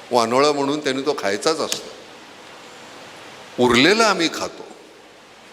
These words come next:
पण त्याचा जो एक रास्त भाव आहे तो द्या ना.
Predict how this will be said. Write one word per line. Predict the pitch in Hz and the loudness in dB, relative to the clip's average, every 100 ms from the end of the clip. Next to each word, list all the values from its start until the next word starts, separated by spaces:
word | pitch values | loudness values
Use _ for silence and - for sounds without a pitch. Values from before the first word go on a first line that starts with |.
| - - - - | -20 -20 -20 -4
पण | 156 156 | -4 -2
त्याचा | 120 107 - 196 | -2 0 0 0
जो | 202 | 2
एक | 190 160 147 | 0 0 0
रास्त | 120 - - | 2 0 -2
भाव | 117 95 98 | -4 -2 -2
आहे | 101 | -4
तो | - 127 | -2 -2
द्या | 143 87 | 0 -2
ना. | - | -6